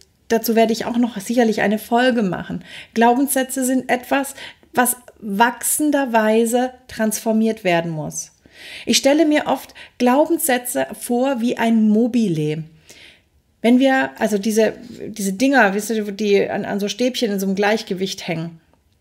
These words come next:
wenn wir da plötzlich einen Glaubenssatz wegnehmen, dann geht das Ganze in Schieflage. Das heißt, wir müssen es transformieren. Und auch da, sei nett zu dir. Das passiert nicht über Nacht.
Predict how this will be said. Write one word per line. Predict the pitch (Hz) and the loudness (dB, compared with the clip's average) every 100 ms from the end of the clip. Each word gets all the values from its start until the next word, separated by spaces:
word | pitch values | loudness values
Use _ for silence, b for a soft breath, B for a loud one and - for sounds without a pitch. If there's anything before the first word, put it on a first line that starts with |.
| _ _ _ _ _ - | _ _ _ _ _ -2
wenn | 226 233 | 4 8
wir | |
da | 254 - | 8 6
plötzlich | 262 254 262 - | 0 -2 -4 0
einen | 226 226 220 | 2 2 2
Glaubenssatz | 233 247 254 240 233 - | 2 0 0 -4 -4 -4
wegnehmen, | - 202 - 165 170 - _ _ _ _ _ | -4 -4 -4 -6 -10 -16 _ _ _ _ _
dann | 196 190 | -4 -2
geht | 208 220 | -2 -4
das | 202 | -4
Ganze | 214 220 214 | -2 -2 -2
in | 214 | -2
Schieflage. | - - 254 - 170 156 165 | 0 0 -2 -2 -4 -2 -4
Das | 190 | -4
heißt, | 233 240 | -2 0
wir | 254 | 4
müssen | 233 247 254 | 4 2 0
es | 233 | -2
transformieren. | - 226 - 214 214 247 196 175 | -2 -4 -2 0 2 4 2 0
Und | 208 233 B B B B B _ | -2 -4 B B B B B _
auch | 233 240 | -8 -2
da, | 294 285 262 277 - _ | 0 4 4 2 -8 _
sei | 190 220 214 | -4 -2 2
nett | 220 220 254 262 | 2 4 2 2
zu | - | 0
dir. | 240 196 185 160 147 - _ _ _ _ _ _ _ _ _ _ _ _ b b b b b b b | 0 -2 -2 -2 -4 -14 _ _ _ _ _ _ _ _ _ _ _ _ b b b b b b b
Das | - | -14
passiert | - 214 - 247 254 | -6 -2 2 2 2
nicht | 233 226 | 0 0
über | - 226 | 0 2
Nacht. | 220 196 190 - - | 2 2 -2 -10 -18